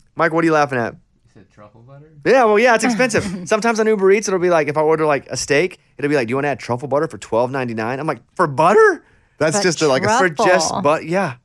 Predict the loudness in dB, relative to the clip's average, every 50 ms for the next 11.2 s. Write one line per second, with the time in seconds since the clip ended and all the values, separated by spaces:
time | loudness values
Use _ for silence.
0 | -2 0 0 0 0 0 2 2 2 2 2 2 0 0 0 -2 -2 0 0 0
1 | 0 0 0 0 -2 -4 -4 -6 -10 -10 -8 -6 -6 -6 -8 -10 _ _ _ _
2 | _ _ _ _ _ _ _ _ _ _ _ _ _ _ _ _ _ 0 0 0
3 | 0 -2 -4 -4 -4 -2 -2 -2 -2 -2 -2 0 0 -2 -2 -2 -2 -2 0 0
4 | -2 -2 -4 -8 -12 -14 -12 -10 -8 -8 -8 -8 -10 -14 -20 -12 -6 -4 -2 -2
5 | -2 0 -2 -2 -4 -4 -8 -6 -6 -8 -6 -6 -6 -8 -8 -8 -10 -12 -14 -16
6 | -20 _ _ _ _ _ _ _ _ _ _ _ -4 -2 -2 -2 0 0 0 -2
7 | -2 -2 -4 -4 -4 -4 -4 -4 -4 -4 -2 0 0 0 0 -2 -4 -6 -10 _
8 | _ _ _ _ _ _ _ _ _ _ _ _ _ _ _ _ _ _ _ _
9 | _ _ _ _ -2 -2 0 -2 -2 _ -18 -20 -20 _ _ _ _ -4 -2 -2
10 | 0 0 0 0 0 -2 -2 0 0 -2 -2 -2 -2 0 0 2 2 2 0 0
11 | 0 -4 -6 -12